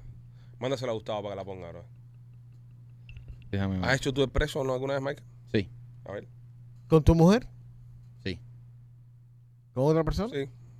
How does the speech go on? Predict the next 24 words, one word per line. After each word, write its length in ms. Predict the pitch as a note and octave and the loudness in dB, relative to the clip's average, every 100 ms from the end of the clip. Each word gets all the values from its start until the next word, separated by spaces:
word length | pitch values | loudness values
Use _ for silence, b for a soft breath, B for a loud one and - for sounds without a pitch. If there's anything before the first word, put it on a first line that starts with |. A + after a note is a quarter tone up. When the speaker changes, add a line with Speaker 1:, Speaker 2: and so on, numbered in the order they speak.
| - - | -20 2
Speaker 2:
Tú 140 | C#3 | 4
no 80 | D#3 | 6
lo 80 | C3+ | 6
puedes 200 | B2+ A2 | 6 4
hacer. 180 | G#2+ F#2+ - - - | 0 -4 -10 -16 -10
Speaker 1:
Tú 80 | B2+ | -4
no 120 | B2 | -2
puedes 160 | F#3 | 0
hacer 100 | - | 6
Speaker 3:
Obviamente 460 | F3 E3+ E3+ E3 F3 | 8 10 8 6 6
no. 340 | D#3+ G#3+ F#3+ E3+ - - - - - - - - - D3+ - - - B B B B B B - | 6 4 2 -4 -14 -20 -20 -20 -20 -20 -20 -20 -6 -4 -4 -8 -14 B B B B B B -10
Speaker 1:
Un 200 | - E3 | -4 0
partner 360 | D#3 F#3 G3 F3 | 8 10 10 8
se 160 | D3+ C#3+ | 6 4
tira 200 | F3 E3+ D#3 D3 | 6 8 8 8
en 60 | C#3+ | 8
abajo, 300 | F3+ F3+ E3+ | 8 10 10
el 60 | |
otro 200 | D#3+ D#3+ | 8 8
viene 140 | D#3 D3 | 8 8
arriba, 360 | C#3+ D3+ C#3+ C#3 | 6 4 4 4
¿no? 140 | C#3 | 4
Pues, 160 | B2+ B2+ | 0 2
eh, 420 | D#3 E3 D#3 D3 | 2 4 4 2